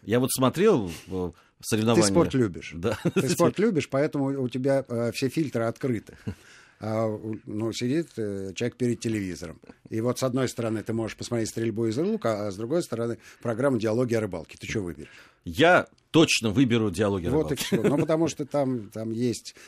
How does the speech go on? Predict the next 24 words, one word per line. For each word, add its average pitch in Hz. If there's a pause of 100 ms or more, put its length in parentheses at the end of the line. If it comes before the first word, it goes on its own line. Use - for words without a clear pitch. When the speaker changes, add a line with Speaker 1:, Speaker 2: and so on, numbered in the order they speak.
(120)
Speaker 1:
Ну, -
слушай, 190
Speaker 2:
события, -
Speaker 1:
ну, 117
у -
Speaker 2:
там 113
Speaker 1:
каждого, 120
Speaker 2:
есть -
Speaker 1:
у 85
каждого 110
спорта 95
есть 90
свой 98
зритель, 110
в -
конце -
Speaker 2:
Согласен, 107
Speaker 1:
концов. - (240)
Speaker 2:
согласен. 101
Speaker 1:
Да, 123
кто-то 135
любит 127
смотреть 120
борьбу, 117